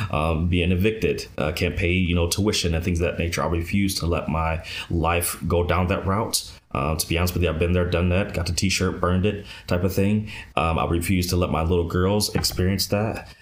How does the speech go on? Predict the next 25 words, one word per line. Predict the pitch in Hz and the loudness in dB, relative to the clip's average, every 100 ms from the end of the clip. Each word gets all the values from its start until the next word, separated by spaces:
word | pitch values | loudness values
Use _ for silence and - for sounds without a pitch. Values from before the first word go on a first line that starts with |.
| - - | -6 0
And, | 87 87 82 85 | 2 2 0 0
uh, | 82 82 82 85 - | 0 0 0 -2 -4
you | 98 | 0
know | 90 87 | 2 2
what? | 85 92 92 | 2 2 0
I | 73 82 | 0 0
just | 85 - | 0 0
basically | - 98 87 90 85 | 0 -2 -2 0 0
made | 87 90 | 2 2
up | 85 | 0
in | 85 | 0
my | 82 | 0
mind, | 87 92 85 80 | 2 2 2 0
I'm | 85 | 0
going | 90 87 | 0 0
to | |
be | 87 87 87 87 - - | 0 0 0 -2 -6 -6
the | 87 | -2
most | 87 85 - - | 2 2 0 -2
active | 190 190 107 - | -2 0 -4 -2
participant | 98 - 117 - 90 - 76 - - - _ | -4 -2 -2 0 -2 -4 -4 -6 -8 -14 _
in | 87 | -2
my | 87 82 - | 0 0 0
own | 92 98 90 | 2 2 0
progression. | 90 76 69 - - - | -2 -2 -2 -4 -6 -10